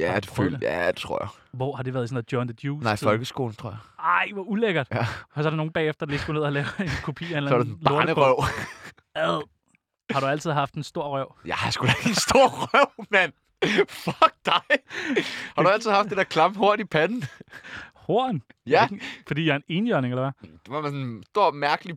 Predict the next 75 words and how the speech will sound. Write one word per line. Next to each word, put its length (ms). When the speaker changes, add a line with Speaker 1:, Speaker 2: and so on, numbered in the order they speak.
Speaker 1:
betændt 400
bule 320
lige 180
midt 220
i 40
panden. 380
Speaker 2:
Nå, 60
det 80
er 20
en 80
bums. 340
Speaker 1:
Nå. 200
Speaker 2:
Prøv 200
at, 80
øh, 280
om 120
nogle 160
timer, 260
der 100
skal 160
du 40
sidde 180
sammen 220
med 60
din 60
mor 160
og 20
Speaker 1:
Det 60
er 40
Speaker 2:
åbne 100
Speaker 1:
ikke 100
Speaker 2:
gaver. 120
Speaker 1:
en 60
stor 180
røv. 420
<laughs> 240
Altså, 120
jeg 40
har 120
virkelig 280
ikke 100
nogen 120
stor 220
røv. 220
Speaker 2:
Ja, 200
okay. 200
Det 40
er 60
lige 120
så 80
snart, 260
det 20
er 40
et 80
eller 40
andet 120
med 60
dit 40
udseende 240
at 60
gøre, 180
så 100
bliver 120
du 60
helt 180
usikker. 360
Speaker 1:
Jeg 100
har 100
en 80
kæmpe 240
bums 220
på 100
kinden 320
til 100
gengæld. 320